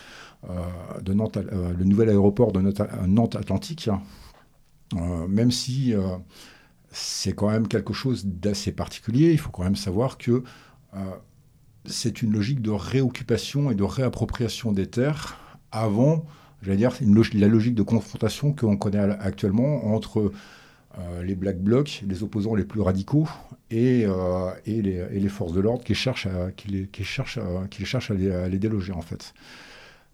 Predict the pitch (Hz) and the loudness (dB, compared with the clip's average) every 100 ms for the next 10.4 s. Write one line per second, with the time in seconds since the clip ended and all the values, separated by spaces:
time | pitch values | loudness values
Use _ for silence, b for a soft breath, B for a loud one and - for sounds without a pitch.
0 | _ _ _ _ - _ 117 107 110 123 | _ _ _ _ -20 _ -2 0 4 4
1 | 131 151 147 156 151 135 131 139 151 147 | 4 4 4 6 4 4 2 2 4 2
2 | 101 101 113 117 - - 110 113 110 107 | 2 0 0 0 -4 -4 -2 0 0 0
3 | 107 104 101 92 123 131 - 127 - 143 | 0 0 0 -2 -2 -2 -2 -6 -4 -2
4 | 135 151 143 - 107 104 120 135 107 101 | 2 4 2 0 -2 -2 -2 -2 -2 -2
5 | 101 104 101 - 120 - 135 107 104 101 | 0 0 -2 0 -4 -4 -6 -2 -2 0
6 | 127 120 113 107 101 98 - 104 135 147 | 0 0 0 0 0 -4 -2 0 0 0
7 | 110 101 B B B B - - - 131 | -2 -4 B B B B -6 -4 0 4
8 | 151 156 - 117 110 110 110 113 B B | 4 2 -2 0 2 4 2 -2 B B
9 | B B B B B B B B - - | B B B B B B B B -18 -12
10 | - - 117 | -8 -6 -2